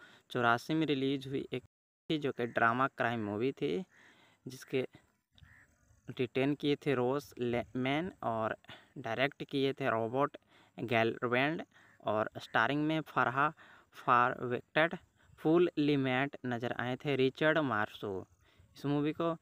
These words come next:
म्यूजिक कंपोज किए थे क्रेलेस ग्रोस और इस मूवी की रि-, अ, रिलीजिंग डेट की बात की जाए तो उन्नीस सौ चौरासी में रिलीज किया गया था। इस मूवी की लैंग्वेज थी इंग्लिश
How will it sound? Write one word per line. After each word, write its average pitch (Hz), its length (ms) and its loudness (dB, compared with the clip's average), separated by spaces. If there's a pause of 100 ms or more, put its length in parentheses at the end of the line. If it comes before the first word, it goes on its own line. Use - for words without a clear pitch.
(440)
म्यूजिक 135 420 2
कंपोज 151 420 0
किए 147 260 0
थे 160 320 -4 (500)
क्रेलेस 143 400 2
ग्रोस 131 600 -2
और 110 320 -2
इस - 200 -8
मूवी 135 280 -4
की 147 300 -4 (400)
रि-, 127 220 -2
अ, 120 260 0 (640)
रिलीजिंग 123 520 0
डेट 151 180 0
की 147 120 -2
बात 127 240 0
की 135 140 -6
जाए 131 120 -2
तो 120 120 -8
उन्नीस 123 300 -4
सौ 120 220 -4 (460)
चौरासी 117 380 -2
में 127 120 -2
रिलीज 139 320 -2
किया 120 320 -2
गया 101 200 -4
था। 101 180 -8
इस 127 240 -4
मूवी 151 260 -2
की 151 100 -4
लैंग्वेज 139 440 0
थी - 140 -8
इंग्लिश 143 560 -4